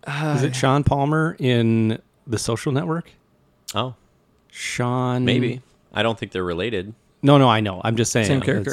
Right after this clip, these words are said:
Speaker 2: a different character, but
Speaker 1: Former
Speaker 3: He's been okay in a couple of movies. He was in, like, that really bad Out of Time movie, and then he was in that weird movie. He was, like, Tales
Speaker 1: The,
Speaker 3: from the West
Speaker 1: the
Speaker 3: Side of
Speaker 1: something,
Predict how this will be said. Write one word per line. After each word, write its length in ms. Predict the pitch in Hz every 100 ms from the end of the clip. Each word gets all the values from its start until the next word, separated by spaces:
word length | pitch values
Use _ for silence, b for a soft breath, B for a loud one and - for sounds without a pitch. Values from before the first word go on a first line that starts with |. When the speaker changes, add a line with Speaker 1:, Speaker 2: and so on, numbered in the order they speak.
| -
Speaker 2:
a 840 | - _ _ _ _ _ _ -
different 260 | 113 - 90
character, 340 | 107 98 104
but 140 | 98 107
Speaker 1:
Former 260 | 139 135
Speaker 3:
He's 260 | - 277 233
been 220 | 143 117
okay 400 | 104 - 82 78
in 80 | 87
a 60 |
couple 260 | 82 92 85
of 60 | 82
movies. 360 | 80 82 85
He 80 | -
was 120 | 120
in, 80 | 123
like, 160 | 113 101
that 220 | 98 87
really 220 | - 98 98
bad 280 | 92 87
Out 140 | 82 87
of 100 | 82
Time 300 | - 87 85
movie, 480 | 87 87 87 87 87
and 180 | 82
then 120 | 87 90
he 120 | 98
was 220 | 95 90
in 380 | 92 90 90 85 - b b b -
that 220 | 101 -
weird 280 | 98 98 95
movie. 240 | 95 95
He 40 | 95
was, 100 | 95
like, 160 | 90
Tales 380 | - 104 139 135
Speaker 1:
The, 40 |
Speaker 3:
from 120 | 131 98
the 120 | 95
West 280 | 92 95 -
Speaker 1:
the 80 |
Speaker 3:
Side 40 | 95
of 60 |
Speaker 1:
something, 580 | 92 - 92 170 151 131